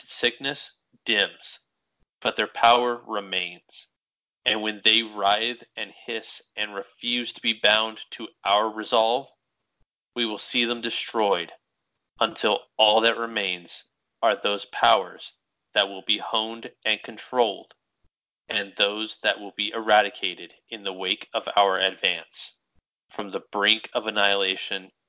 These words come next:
to our inevitable reclamation of this system and the stars beyond. It is you who must be the guiding light. It is you,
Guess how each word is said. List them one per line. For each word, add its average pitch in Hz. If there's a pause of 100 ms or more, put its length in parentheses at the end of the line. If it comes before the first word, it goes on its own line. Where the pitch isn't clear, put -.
(240)
to 104
our 95
inevitable 107
reclamation 101 (240)
of 98
this 95
system 120 (540)
and 101
the 90
stars 98
beyond. 90 (800)
It 113
is 98
you 95 (840)
who 113
must 104
be 101
the -
guiding 101
light. 92 (800)
It 110
is 92
you, 92